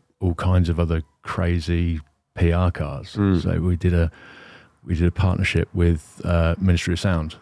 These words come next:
Speaker 1: and we did the Juke Boxes. See? See
Speaker 2: Okay.
Speaker 1: that?
Speaker 2: Yeah, yeah, yeah, yeah, yeah.
Speaker 1: Um,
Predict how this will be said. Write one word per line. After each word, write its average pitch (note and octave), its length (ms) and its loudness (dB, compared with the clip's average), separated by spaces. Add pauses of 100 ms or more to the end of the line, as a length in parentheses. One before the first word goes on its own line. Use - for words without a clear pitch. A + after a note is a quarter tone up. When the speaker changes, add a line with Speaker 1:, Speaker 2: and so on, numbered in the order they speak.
(180)
Speaker 1:
and F#2 100 0
we F2 60 4
did E2+ 200 2
the F#2+ 60 -2
Juke E2+ 440 0
Boxes. - 600 -4 (580)
See? G#2+ 200 -2 (180)
See A2+ 100 4
Speaker 2:
Okay. G2+ 280 4
Speaker 1:
that? A2+ 160 4
Speaker 2:
Yeah, G#2+ 220 6
yeah, A#2+ 240 4
yeah, A#2 240 4
yeah, A#2+ 180 4
yeah. A#2+ 260 6
Speaker 1:
Um, G2+ 260 6